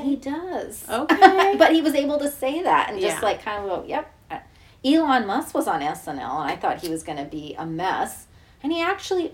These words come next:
Speaker 1: made fun of himself. That's what you have to im-
Speaker 2: Yeah,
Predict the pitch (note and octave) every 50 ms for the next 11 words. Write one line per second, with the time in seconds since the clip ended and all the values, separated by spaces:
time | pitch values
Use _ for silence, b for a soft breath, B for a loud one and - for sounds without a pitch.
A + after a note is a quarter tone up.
0 | F#3+ F#3 G3 G3 G3 G#3+ A#3 A#3+ - - - B3 A#3+ C4+ C#4+ C4 F#3 D#3+ D3 -
1 | - - - - - F#2 - - - - - - _ - - - - _ - -
2 | - - - - - - - C#4+ D4+ - - E4+ - - E4 C4 A#3+ A#3 - -
3 | - F3+ E3 D#3 - - - - - E3 E3+ D#3